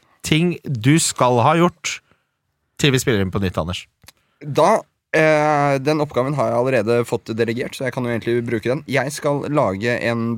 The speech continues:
Speaker 2: bedre middag alene til en jævla flott dame. Eh, hvor
Speaker 1: Ja.
Speaker 2: hun ikke får lov til å hjelpe til.
Speaker 1: Å, skal
Speaker 2: Eh, hun skal
Speaker 1: jeg kan
Speaker 2: faktisk
Speaker 1: hjelpe deg.
Speaker 2: bare, ja,
Speaker 1: Ja.
Speaker 2: det, gjerne det, jeg trenger
Speaker 1: Ja.
Speaker 2: tips. Men da skal hun få lov til å slappe av, og så skal jeg lage maten. Og ta oppvasken.
Speaker 1: Ja, det er vekst, og det er, det er to retter du ikke får lov til å lage da.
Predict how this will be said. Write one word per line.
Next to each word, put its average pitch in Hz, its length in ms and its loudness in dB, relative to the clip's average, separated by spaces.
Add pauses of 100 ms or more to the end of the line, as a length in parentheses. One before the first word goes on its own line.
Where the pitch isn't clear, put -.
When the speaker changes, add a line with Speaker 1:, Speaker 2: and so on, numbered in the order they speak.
Speaker 2:
bedre 104 480 -2
middag 107 560 -4
alene 127 600 -4 (100)
til 117 320 -4
en 113 320 -2
jævla 110 320 -2
flott - 320 -8
dame. 113 240 -2 (500)
Eh, 123 220 0
hvor 127 160 4
Speaker 1:
Ja. 165 160 6
Speaker 2:
hun 165 80 2
ikke 147 240 -2
får 147 80 4
lov 120 260 4
til 113 140 -6
å 135 80 0
hjelpe 120 320 -6
til. - 240 -8
Speaker 1:
Å, 135 100 0
skal 147 380 4
Speaker 2:
Eh, - 80 -
hun 143 120 4
skal 143 120 2
Speaker 1:
jeg 135 80 0
kan 202 80 0
Speaker 2:
faktisk 202 160 2
Speaker 1:
hjelpe 143 160 2
deg. - 0 -
Speaker 2:
bare, 131 320 2
ja, - 120 -2
Speaker 1:
Ja. 175 40 4
Speaker 2:
det, 147 160 0
gjerne 123 300 0
det, 120 140 2
jeg 123 80 -4
trenger 127 280 -2
Speaker 1:
Ja. 120 100 0
Speaker 2:
tips. 127 280 -6
Men 143 120 -2
da 143 100 4
skal 143 160 -2
hun 127 60 -2
få 120 60 -6
lov 123 100 -2
til 131 100 -2
å - 40 -4
slappe - 260 -2
av, 214 240 2 (480)
og 117 80 -10
så 123 60 -6
skal 123 160 2
jeg - 20 2
lage 113 160 2
maten. 92 320 -2
Og 113 100 4
ta 151 60 2
oppvasken. 98 400 -4
Speaker 1:
Ja, - 60 -8
det 98 120 -2
er 123 180 2
vekst, - 400 -2
og 143 80 0
det 131 100 4
er, 135 60 2
det 139 180 2
er 160 60 2
to - 200 -4
retter 170 400 2
du 139 80 2
ikke 127 160 -4
får 131 100 -2
lov 117 160 0
til 135 120 -2
å - 20 -2
lage 110 240 0
da. 208 220 2